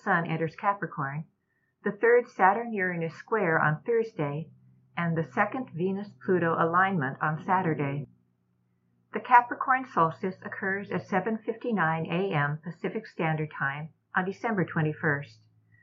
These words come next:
The word solstice is derived from two Latin words, sol, meaning sun, and sistere, which means to stand still. On this day, when the sun appears to stand still in the sky, it is either the darkest night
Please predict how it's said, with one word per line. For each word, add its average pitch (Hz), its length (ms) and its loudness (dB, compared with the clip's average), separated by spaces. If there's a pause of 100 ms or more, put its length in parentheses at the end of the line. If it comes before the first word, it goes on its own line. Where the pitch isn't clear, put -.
(440)
The 226 100 4
word 254 220 4
solstice 180 600 2
is 214 140 -8
derived 202 480 0
from 214 200 -6
two 247 220 -4
Latin 196 340 4
words, 135 460 -2 (300)
sol, 175 500 2
meaning 170 320 -4 (100)
sun, 151 380 2 (320)
and 170 140 -6
sistere, 185 800 -2 (340)
which 185 200 -10
means 180 240 -4 (100)
to 196 60 -6
stand 156 440 -4
still. 156 520 -2 (800)
On 185 180 6
this 190 280 -2
day, 202 320 2
when 190 140 0
the 170 180 -6
sun 202 180 0
appears 175 440 -6
to 160 100 -10
stand 160 380 -2
still 190 340 0
in 156 140 0
the 151 160 -6
sky, 160 480 4 (320)
it 202 100 4
is 208 140 2
either 240 280 2
the 185 120 2
darkest 185 500 0
night 165 300 4